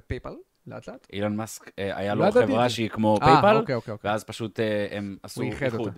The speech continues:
Speaker 1: מהמם.
Speaker 2: הם עשו איחוד. אקסקום, אקסקום קראו לחברה של, אה, אילון מאסק באותו
Speaker 1: אחלה
Speaker 2: זמן.
Speaker 1: משחק.
Speaker 3: אחלה משחק, כן.
Speaker 2: אחלה משחק, כן. אחלה משחק.
Speaker 3: טוב, בוא, אה,
Speaker 2: בקיצור, שנייה,
Speaker 3: אה,
Speaker 2: רגע,
Speaker 3: יש
Speaker 2: מה שרציתי
Speaker 3: פואנטה.
Speaker 2: <laughs> כן,
Speaker 3: אוקיי.
Speaker 2: כן, כן. יש
Speaker 3: טוב.
Speaker 2: פואנטה.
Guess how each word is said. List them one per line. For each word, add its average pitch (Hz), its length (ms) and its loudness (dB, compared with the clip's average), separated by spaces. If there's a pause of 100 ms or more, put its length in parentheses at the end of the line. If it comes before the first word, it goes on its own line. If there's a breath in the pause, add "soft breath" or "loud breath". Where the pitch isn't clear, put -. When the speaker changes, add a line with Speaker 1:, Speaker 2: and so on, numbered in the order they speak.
Speaker 1:
מהמם. 120 220 -8
Speaker 2:
הם 120 60 -10
עשו 101 180 -10
איחוד. 90 240 -10 (640)
אקסקום, 107 460 -2 (420)
אקסקום 113 400 -6
קראו 101 180 -2
לחברה 98 320 -6
של, 95 220 -8
אה, 92 80 -4
אילון 95 240 -8
מאסק - 200 -2
באותו - 200 -4
Speaker 1:
אחלה - 140 -6
Speaker 2:
זמן. 165 140 -4
Speaker 1:
משחק. 131 140 -4
Speaker 3:
אחלה 180 120 0
משחק, 170 320 0
כן. 139 120 -6 (220)
Speaker 2:
אחלה 101 220 -6
משחק, 82 240 -12 (320)
כן. 76 80 -18 (320)
אחלה - 140 -20
משחק. - 220 -18 (200)
Speaker 3:
טוב, 170 260 12
בוא, 269 300 10
אה, 294 120 4
Speaker 2:
בקיצור, 175 600 6
שנייה, 127 300 8
Speaker 3:
אה, 120 60 6
Speaker 2:
רגע, 123 120 8
Speaker 3:
יש 120 60 8
Speaker 2:
מה 131 80 6
שרציתי 202 260 10
Speaker 3:
פואנטה. 139 200 6
Speaker 2:
<laughs> - 40 -20
כן, - 120 -4
Speaker 3:
אוקיי. 165 300 6
Speaker 2:
כן, 135 200 4 (120)
כן. 107 200 -2 (400)
יש 123 160 -2
Speaker 3:
טוב. 120 140 -2
Speaker 2:
פואנטה. 95 260 -4